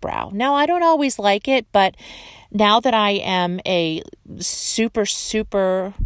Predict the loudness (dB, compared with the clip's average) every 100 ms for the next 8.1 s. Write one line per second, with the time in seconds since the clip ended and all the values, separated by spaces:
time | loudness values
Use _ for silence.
0 | -8 _ _ _ -14 -4 -2 -2 -4 -4
1 | 0 2 4 2 0 -10 _ _ _ _
2 | -12 0 6 6 6 4 4 2 2 2
3 | 2 0 -4 0 0 0 -2 -4 -6 -12
4 | -12 -20 -20 -20 -18 -6 0 2 2 -2
5 | -4 -6 _ -6 -2 -2 0 0 -2 -14
6 | _ _ _ -2 2 2 -2 -6 -14 -2
7 | -2 -2 -8 -12 -10 -8 -4 -6 -6 -6
8 | -6